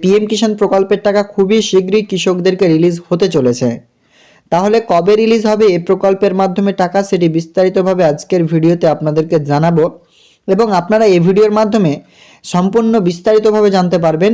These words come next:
আপনাদের স্ট্যাটাস থেকে শুরু করে সমস্ত ডিটেলস।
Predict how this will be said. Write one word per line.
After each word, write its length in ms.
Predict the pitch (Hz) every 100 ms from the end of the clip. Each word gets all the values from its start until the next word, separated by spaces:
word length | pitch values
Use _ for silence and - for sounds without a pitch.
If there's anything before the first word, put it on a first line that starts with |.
| 247 -
আপনাদের 380 | - 185 180 160
স্ট্যাটাস 400 | - 170 180 196
থেকে 160 | 185 180 185
শুরু 120 | 180
করে 120 | 185 190 175
সমস্ত 280 | 165 170 165 160
ডিটেলস। 400 | 175 175 135